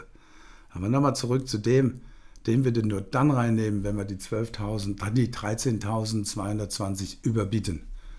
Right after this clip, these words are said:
Vorher nicht. Das ist einfach, das ist, das ist zum Spielen. Der bitzelt ordentlich. <laughs> Also da, der kann, der kann sehr viel Spaß machen. Ja, da kann aber auch innerhalb von einer halben Stunde alles weg sein. Bei dem Putz habe ich ein bisschen, äh,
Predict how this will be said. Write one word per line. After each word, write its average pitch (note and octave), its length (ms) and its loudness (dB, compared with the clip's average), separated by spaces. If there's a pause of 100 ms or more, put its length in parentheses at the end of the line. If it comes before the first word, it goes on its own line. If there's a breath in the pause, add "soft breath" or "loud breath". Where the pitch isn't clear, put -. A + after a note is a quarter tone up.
(160 soft breath)
Vorher G#2 300 2
nicht. - 380 -4
Das A2 180 -4
ist B2+ 240 -6
einfach, A2+ 460 0 (960 loud breath)
das A#2+ 200 0
ist, - 300 0 (340)
das C3+ 160 4
ist C#3+ 140 4
zum C#3 100 4
Spielen. A2+ 500 2
Der B2+ 120 2
bitzelt C3+ 420 4
ordentlich. A#2+ 520 0 (140)
<laughs> - 140 0
Also C#3+ 280 4
da, C#3 360 2 (1400 loud breath)
der C#3 120 6
kann, D#3+ 240 6
der D3+ 100 8
kann F3+ 180 6
sehr F3 160 8
viel D#3 140 6
Spaß D#3 320 6
machen. C3+ 300 8
Ja, B2+ 80 6
da B2 100 6
kann C#3+ 200 4
aber B2+ 200 6
auch A#2 60 4
innerhalb B2 360 4
von B2+ 120 4
einer A#2 80 4
halben A#2+ 140 4
Stunde A#2 240 2
alles A2 200 2
weg A2 140 0
sein. E2+ 260 -4 (460 loud breath)
Bei B2 100 -4
dem C3 160 4
Putz E3 400 4
habe C3+ 300 2
ich C#3 300 0
ein C#3+ 160 -2
bisschen, D#3 840 4
äh, D3 220 -2